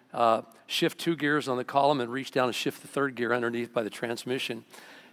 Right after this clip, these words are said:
And we would take off every day up toward the foothills, and my mom would get down and pray. And one day we ran that thing off a cliff. And if you're familiar with the Hart Park area, that car laid there in a gully for almost fifteen years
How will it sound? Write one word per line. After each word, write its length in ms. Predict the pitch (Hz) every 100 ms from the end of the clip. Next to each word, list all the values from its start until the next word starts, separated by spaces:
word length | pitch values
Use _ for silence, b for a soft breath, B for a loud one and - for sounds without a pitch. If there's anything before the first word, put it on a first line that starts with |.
| -
And 220 | 120 120
we 140 | 135
would 140 | 147 131 240 214 - - 107 - _ _
take 240 | - 165 170
off 240 | 165 139
every 220 | 151 147
day 160 | 143 135
up 80 | 123
toward 260 | 127 131
the 40 | 117
foothills, 500 | - 151 120 123 110
and 80 | 117
my 100 | 120
mom 280 | 123 120
would 100 | 110
get 160 | 104 127
down 200 | 127 107
and 100 | 101
pray. 320 | - 104 104 _ B B B B B -
And 120 | 104
one 140 | 123
day 160 | 123 123
we 120 | 117
ran 200 | 117 120
that 140 | 120
thing 180 | 120 120
off 220 | 113 110
a 60 | 120
cliff. 480 | - 123 113 - - _ b b b b b
And 440 | - 117 117 113 107 - _ -
if 180 | 110
you're 100 | 135
familiar 240 | 127 147 139
with 80 | 123
the 40 |
Hart 220 | 123 131
Park 260 | - 139 -
area, 220 | 117 110
that 200 | 123 -
car 280 | - 131 127
laid 280 | 120 131 113
there 160 | 113
in 80 | 107
a 60 | 110
gully 380 | 123 127 123
for 180 | 110 113
almost 300 | 107 107 -
fifteen 540 | - 135 - 135 117 117
years 420 | 117 104 98